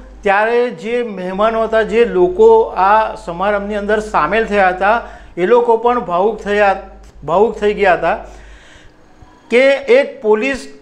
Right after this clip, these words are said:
કર્મચારીઓ ધારે તો કેવી મદદ કરી શકે છે, એ વાત સામે આવી હતી. આ જે મહેન્દ્ર પાલ છે, એના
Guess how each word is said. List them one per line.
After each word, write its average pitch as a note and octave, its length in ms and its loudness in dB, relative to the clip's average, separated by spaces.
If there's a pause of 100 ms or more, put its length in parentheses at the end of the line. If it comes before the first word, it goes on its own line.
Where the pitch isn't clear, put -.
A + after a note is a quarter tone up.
કર્મચારીઓ A#3+ 800 2
ધારે G#3 360 0
તો B3 160 0
કેવી A#3 400 0
મદદ G3+ 400 2
કરી A3+ 220 -2
શકે G#3+ 340 -2
છે, A3 160 2
એ A#3 380 2
વાત G3+ 280 2 (480)
સામે F#3+ 320 -2
આવી E3 260 -2
હતી. C#3 280 -12 (220)
આ G#3 100 2
જે B3 160 2
મહેન્દ્ર A#3+ 540 2
પાલ A3+ 280 0
છે, G#3+ 280 0
એના A#3+ 720 2